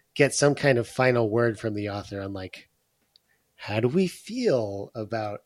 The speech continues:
you know, the Confederate Army in this story? <laughs> It kind of feels like it's pro, but, uh, there's no real definitive, like, it just kinds of e-, ends with them being like,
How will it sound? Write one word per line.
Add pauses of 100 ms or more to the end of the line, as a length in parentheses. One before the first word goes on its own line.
(100)
you
know,
the
Confederate
Army
in
this
story?
<laughs> (600)
It (280)
kind
of
feels
like
it's
pro, (220)
but, (1600)
uh, (140)
there's
no
real
definitive, (100)
like,
it
just
kinds
of
e-, (140)
ends
with
them
being
like,